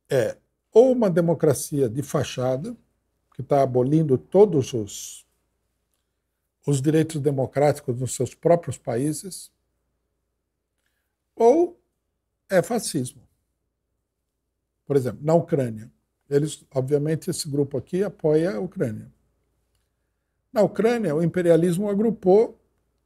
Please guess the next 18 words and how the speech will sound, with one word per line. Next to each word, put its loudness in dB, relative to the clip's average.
todas 8
as 2
organizações 2
nazistas -6
contra -6
os -4
russos. -8
Então, -4
quer 0
dizer, -8
não -2
é 6
democracia, 0
é -10
nazismo. 0
Aí 2
alguém 2
pode, 0